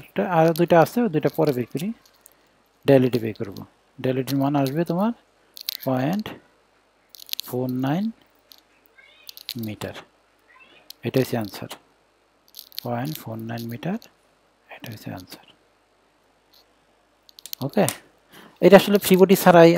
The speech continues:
অঙ্ক হয়ে গেল, তাই না? ফ্রি বডি ছাড়াই আমাদের অঙ্কটা হয়ে গেছে, কিন্তু বাকিগুলো করতে গেলে ফ্রি বডি লাগবে আমাদের।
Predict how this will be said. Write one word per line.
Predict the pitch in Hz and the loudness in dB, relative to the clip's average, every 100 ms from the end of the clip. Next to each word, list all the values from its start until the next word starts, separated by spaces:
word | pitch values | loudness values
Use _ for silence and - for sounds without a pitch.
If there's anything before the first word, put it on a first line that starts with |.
| 151 | 2
অঙ্ক | 135 113 | 0 -2
হয়ে | 107 | -2
গেল, | 98 104 | -6 -4
তাই | 147 214 | -2 0
না? | 202 143 - - - _ _ _ _ - - - | 0 -4 -8 -20 -20 _ _ _ _ -20 -20 -4
ফ্রি | - 143 | 0 0
বডি | 156 | 0
ছাড়াই | - 151 151 | 0 0 0
আমাদের | 131 120 | -2 -6
অঙ্কটা | - 104 | -8 -10
হয়ে | 95 92 | -12 -12
গেছে, | 95 - _ _ - _ | -16 -20 _ _ -20 _
কিন্তু | - 139 147 | -4 2 6
বাকিগুলো | 185 202 170 180 185 | 6 6 8 6 6
করতে | - | 2
গেলে | 254 262 | 2 2
ফ্রি | - 120 | 0 -2
বডি | - 101 | -4 -6
লাগবে | 98 - 90 | -8 -10 -16
আমাদের। | 87 - | -16 -20